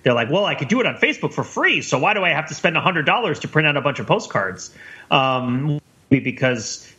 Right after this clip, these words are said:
people, you know, feel they get a postcard, you know, they, they pick that up, they feel it's meaningful, they feel like they're part of something, whereas on Facebook, it's just garbo. Um, I mean, not just. Obviously, there is some meaningful stuff on social media. It's not all trash. But, uh,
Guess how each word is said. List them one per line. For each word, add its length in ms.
people, 580
you 140
know, 260
feel 640
they 80
get 120
a 60
postcard, 720
you 100
know, 200
they, 460
they 100
pick 220
that 160
up, 160
they 100
feel 200
it's 120
meaningful, 420
they 100
feel 160
like 220
they're 100
part 240
of 60
something, 460
whereas 260
on 120
Facebook, 460
it's 180
just 200
garbo. 480
Um, 640
I 60
mean, 80
not 160
just. 320
Obviously, 360
there 140
is 100
some 180
meaningful 340
stuff 260
on 120
social 300
media. 300
It's 120
not 100
all 160
trash. 500
But, 220
uh, 400